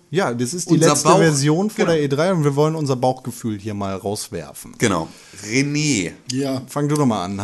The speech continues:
Speaker 1: Was hast du für E drei Predictions sozusagen? Worüber möchtest du reden? Was meinst du, wird auf jeden Fall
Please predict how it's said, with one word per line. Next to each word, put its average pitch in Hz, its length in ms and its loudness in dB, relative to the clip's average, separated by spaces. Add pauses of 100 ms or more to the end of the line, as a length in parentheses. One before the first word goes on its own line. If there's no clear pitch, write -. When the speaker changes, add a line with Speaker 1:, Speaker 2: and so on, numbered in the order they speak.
Speaker 1:
Was 135 160 -2
hast 160 180 -4
du 180 80 -6
für 160 220 -2
E 139 60 0
drei 120 300 -2
Predictions 123 1300 -4
sozusagen? 104 720 -8
Worüber 131 800 0
möchtest 123 520 -6
du 143 120 -2
reden? 131 300 -2
Was 113 180 -2
meinst 160 400 0
du, 160 80 -2
wird 170 120 2
auf 143 160 -2
jeden 175 300 0
Fall 160 320 0